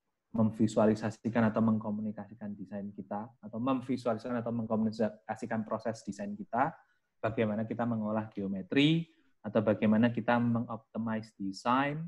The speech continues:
umpamanya kita punya analisis tertentu atau simulasi tertentu.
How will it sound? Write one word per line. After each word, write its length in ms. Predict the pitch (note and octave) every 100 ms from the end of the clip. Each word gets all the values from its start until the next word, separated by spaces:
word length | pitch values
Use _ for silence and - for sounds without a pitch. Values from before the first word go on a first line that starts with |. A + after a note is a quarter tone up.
| - _ _ _ _ _
umpamanya 320 | A2 G#2 G#2
kita 240 | G#2+ A2 A2
punya 480 | A2 A2 A2 G#2+
analisis 560 | - A2 G#2+ G#2+ - D3
tertentu 800 | - B2+ A#2+ A#2 B2 B2 B2 B2
atau 180 | A2 A2
simulasi 480 | G#2 G#2 A2 G#2+ G#2+
tertentu. 640 | G#2+ A2 A2 G#2+ A#2 A#2